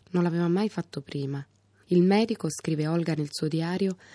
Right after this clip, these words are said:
arriva e con dolcezza abbraccia Anton, che si solleva con insolita sicurezza. Si mette a sedere e dice, forte, in tedesco,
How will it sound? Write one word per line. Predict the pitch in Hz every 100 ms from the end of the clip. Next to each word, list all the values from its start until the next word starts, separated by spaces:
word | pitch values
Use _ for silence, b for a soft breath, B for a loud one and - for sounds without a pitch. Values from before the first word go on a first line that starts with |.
| B -
arriva | 190 175 151 151 151
e | 165
con | - 175
dolcezza | 180 175 - 214 - 180
abbraccia | 160 180 - 175 151
Anton, | 143 139 143 151 143 143 B B B
che | -
si | -
solleva | 233 226 202 143 139 147
con | 160
insolita | 170 175 - 220 196 160
sicurezza. | - 147 143 - - - - _
Si | - 160
mette | 156 -
a | 160
sedere | - 202 240 226
e | 170
dice, | 151 - 156 147 _ _ _
forte, | - 170 143 - _ 135 _ _ -
in | 160 156
tedesco, | 160 139 131 - - 143